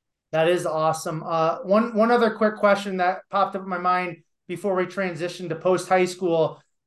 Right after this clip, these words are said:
Uh, when you were growing up, uh, did you have any exposure to, uh, any, any, uh, you know, uh, religion or any type of,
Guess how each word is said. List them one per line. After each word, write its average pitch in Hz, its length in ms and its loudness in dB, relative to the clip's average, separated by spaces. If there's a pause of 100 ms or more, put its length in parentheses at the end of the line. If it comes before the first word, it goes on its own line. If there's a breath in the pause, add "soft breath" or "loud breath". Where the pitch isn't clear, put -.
(100)
Uh, 180 320 4
when 180 100 -2
you 202 80 2
were 226 120 2
growing 208 300 4
up, 214 260 2 (360)
uh, 190 160 4
did 175 160 -4
you 190 100 -2
have 208 120 4
any 202 100 -4
exposure 202 600 -2
to, 180 480 0 (340)
uh, 170 260 -6
any, 190 520 -4
any, 190 440 0
uh, 170 500 0 (420)
you 175 140 -8
know, 156 480 0
uh, 147 420 -2
religion 190 840 2
or 175 440 2
any 185 220 -4
type 185 300 -2
of, 170 260 -4